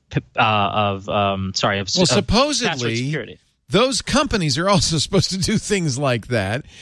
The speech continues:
Speaker 2: Marriott did none of them. They had the worst security practices ever.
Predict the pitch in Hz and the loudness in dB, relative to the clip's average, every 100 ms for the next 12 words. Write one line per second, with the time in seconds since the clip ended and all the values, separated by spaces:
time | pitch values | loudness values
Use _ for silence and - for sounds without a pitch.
0 | - 139 180 214 190 160 139 135 120 120 | -8 0 2 2 2 0 0 -2 0 0
1 | 127 165 214 151 82 85 78 101 120 127 | 2 2 2 -2 -4 -10 -10 -8 -4 -2
2 | 117 120 135 165 160 - - 127 110 101 | 0 2 4 4 2 -2 -2 -2 0 0
3 | 107 101 87 78 76 76 98 65 65 120 | -2 -2 -4 -10 -8 -6 -6 -6 -8 -10